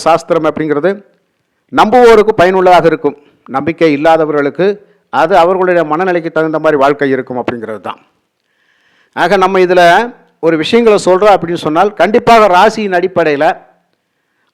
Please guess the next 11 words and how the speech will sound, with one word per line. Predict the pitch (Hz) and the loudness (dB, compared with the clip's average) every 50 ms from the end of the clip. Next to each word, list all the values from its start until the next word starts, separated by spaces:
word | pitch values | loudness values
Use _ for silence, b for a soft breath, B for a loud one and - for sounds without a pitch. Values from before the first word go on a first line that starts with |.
| - - 170 | -6 -4 -2
அந்த | 196 202 190 175 180 | 0 2 2 2 4
ராசிக்கான | 190 226 214 202 240 233 - 214 208 202 190 180 165 - | 4 2 2 0 -4 -6 -4 -2 -2 -2 -2 -4 -8 -6
சுப | - 190 190 247 247 - 175 | -8 0 2 2 2 2 0
கிரகங்களுடைய | 196 214 190 214 220 202 196 185 180 170 165 165 156 147 - - _ - 139 | -2 -2 0 0 0 0 0 0 0 0 2 2 2 0 -2 -4 _ -6 -4
அடிப்படையில | 160 175 165 - 151 151 147 151 143 139 165 190 196 - - _ _ _ _ _ _ _ _ _ _ _ - 160 | -4 -4 -4 -2 -2 0 0 0 0 0 0 0 -2 -4 -20 _ _ _ _ _ _ _ _ _ _ _ -10 -6
அந்த | 175 170 147 | -6 -2 0
பலன் | 165 180 180 165 | 0 0 0 -2
நம்ம | 151 151 147 147 | -2 -4 -4 -4
கொடுத்துருப்போம். | 147 147 - 135 117 - - - _ _ _ _ _ _ _ _ _ _ _ _ _ _ _ _ _ _ - 156 | -6 -6 -4 -6 -8 -8 -10 -16 _ _ _ _ _ _ _ _ _ _ _ _ _ _ _ _ _ _ -18 -10
இப்போ | - 208 190 180 190 | -2 -2 0 0 0
இந்த | 214 214 | 0 0